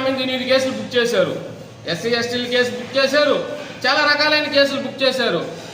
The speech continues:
మా ఫ్యామిలీని టార్గెట్ చేస్తే వాళ్ళ మీద కేసు పెడితే మా, మా కేసు తీసుకోవాలా? అది అందరికీ తెలుసు, మీడియా మిత్రులకు కూడా తెలుసు. అంటే వీళ్ళకి అనుకూలంగా ఏదన్నా మాట్లాడితే అప్పుడైనా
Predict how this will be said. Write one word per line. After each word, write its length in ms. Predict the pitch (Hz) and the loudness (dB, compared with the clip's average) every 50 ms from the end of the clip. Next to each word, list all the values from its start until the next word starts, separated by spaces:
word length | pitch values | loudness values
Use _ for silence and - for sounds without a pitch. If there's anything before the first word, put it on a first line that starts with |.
| - 139 165 | -10 -2 0
మా 80 | 202 226 - | 0 2 2
ఫ్యామిలీని 380 | 247 240 269 285 285 294 277 277 269 | 2 2 4 4 2 2 2 2 2
టార్గెట్ 340 | 262 254 254 254 269 254 - 262 | 2 2 2 2 0 0 2 2
చేస్తే 180 | 254 226 233 226 202 214 | 0 0 0 0 2 2
వాళ్ళ 140 | 233 262 285 277 277 | 4 4 4 4 4
మీద 140 | 277 277 - - | 4 4 4 2
కేసు 180 | 277 269 277 277 - | 2 2 2 2 0
పెడితే 200 | 254 247 262 254 247 240 | 0 0 0 -2 0 2
మా, 80 | 254 262 254 269 254 254 269 | 0 0 0 -2 -4 0 0
మా 60 | 269 277 294 | 0 0 2
కేసు 180 | 320 349 339 - 349 | -2 -2 -2 -2 -4
తీసుకోవాలా? 420 | 349 - - - 311 269 240 180 139 - - - - - - - - - - - 165 | -4 -4 0 0 2 4 4 2 2 0 -4 -6 -10 -12 -14 -16 -18 -20 -16 -8 -6
అది 100 | 180 202 208 | -2 -2 0
అందరికీ 260 | 262 320 330 330 320 302 | 0 0 0 0 2 2
తెలుసు, 240 | 285 285 - 247 233 208 226 | 2 2 2 2 0 0 0
మీడియా 180 | 254 285 302 302 285 | 0 2 2 2 2
మిత్రులకు 340 | 285 277 285 269 277 277 233 277 | 0 0 0 0 -2 0 2 4
కూడా 120 | 277 277 262 | 4 4 4
తెలుసు. 260 | 262 254 - 226 208 170 - - - - - - - - - - - - - - - - - - - - - - - 226 | 4 2 2 -2 -2 -4 -4 -4 -8 -10 -12 -14 -14 -12 -12 -12 -12 -12 -14 -16 -16 -18 -18 -18 -18 -20 -20 -10 -8 -4
అంటే 160 | 269 302 285 269 269 294 302 262 208 | 0 2 2 2 2 2 0 0 0
వీళ్ళకి 260 | 226 254 269 277 247 226 | 2 2 2 2 2 2
అనుకూలంగా 560 | 233 277 277 285 311 311 311 311 311 302 294 285 277 277 | 2 2 2 2 4 4 4 4 4 4 4 6 6 6
ఏదన్నా 260 | 277 277 269 262 240 226 226 233 | 4 4 2 2 0 2 2 0
మాట్లాడితే 540 | 254 247 254 269 269 262 - - 254 262 294 339 339 - - - - - - - - - - - - - 180 | 0 0 0 0 0 0 0 0 0 2 2 2 0 -4 -8 -10 -14 -16 -16 -20 -20 -20 -20 -16 -6 -6 -4
అప్పుడైనా 400 | - - 330 320 320 320 320 | -4 0 0 0 2 2 2